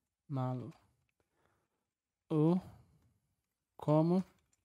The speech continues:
dizer em que dia é o seu anive-, aniversário?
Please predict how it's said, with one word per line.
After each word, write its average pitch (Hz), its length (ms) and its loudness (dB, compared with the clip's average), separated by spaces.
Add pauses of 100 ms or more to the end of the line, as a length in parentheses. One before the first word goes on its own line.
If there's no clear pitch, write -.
(840)
dizer 131 720 0 (840)
em 143 360 0 (280)
que 139 420 -2 (1400)
dia 139 800 -2 (140)
é 135 380 -2
o 143 220 -4
seu 131 500 -4 (580)
anive-, 135 520 -2 (1700)
aniversário? 131 2000 -6